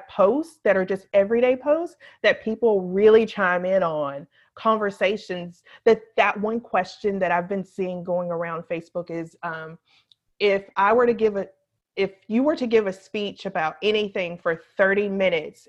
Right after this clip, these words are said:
and not have to prepare for it, what is that thing? Um, <laughs> I have a whole list, and I'm sure you do too,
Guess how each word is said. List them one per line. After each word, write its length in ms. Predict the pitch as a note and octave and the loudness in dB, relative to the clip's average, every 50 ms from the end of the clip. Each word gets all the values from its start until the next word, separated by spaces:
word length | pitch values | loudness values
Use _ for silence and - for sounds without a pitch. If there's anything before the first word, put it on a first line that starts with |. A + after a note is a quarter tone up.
| _ - | _ -4
and 240 | F#3 F3+ F#3 F#3 | -4 -4 -2 -2
not 240 | F#3 F#3 F3+ - - | 0 0 0 0 -2
have 220 | G#3 G3 F#3+ F#3+ - | -2 -2 -2 -2 -4
to 60 | F#3+ | -8
prepare 480 | - E3 D3+ - - - G3+ G3+ G3+ G3 | -8 -10 -10 -8 -6 -4 -4 -4 -4 -6
for 380 | G3 - D#3+ D3+ D#3+ - D3 | -8 -10 -10 -10 -8 -8 -10
it, 160 | - - - - _ _ _ _ - | -12 -14 -16 -20 _ _ _ _ -12
what 280 | F3+ F3 F#3 G3 G3+ | -4 2 4 4 6
is 200 | G#3 G3+ F#3+ F#3 | 6 4 4 2
that 340 | - F#3 D#3+ D3+ - - - | 0 0 0 0 -2 -4 -4
thing? 240 | - F#3 D#3 - - - _ _ _ _ _ - - - - - _ | -4 -4 -4 -4 -10 -18 _ _ _ _ _ -20 -20 -20 -20 -8 _
Um, 480 | - F#3 F#3 F3 F3 E3+ E3+ F#3 - - _ _ | 0 2 2 2 2 0 -2 -6 -10 -16 _ _
<laughs> 120 | _ - | _ -6
I 320 | - - - G3+ - F#3 F#3 | -4 0 0 0 0 0 0
have 220 | F3 G3+ F#3 F#3+ | 2 2 2 2
a 60 | D#3+ | 0
whole 420 | E3 - - - - A3 A3 A#3+ A#3 | -2 -4 -4 -2 0 2 2 4 4
list, 340 | G#3 F#3+ G3 - - - _ | 4 2 2 0 -2 -8 _
and 100 | - F#3+ | 0 2
I'm 100 | G3 G3+ | 2 2
sure 240 | G3+ - A3+ G3+ F#3 | 2 2 2 2 2
you 280 | F3+ F3 E3+ F3 F#3+ G#3 | 2 0 -2 -4 -2 -2
do 140 | A3 A3+ A3+ | -2 -2 -4
too, 460 | - - C4 B3 G#3+ F3+ E3 G3 | -4 -2 0 2 2 2 0 -2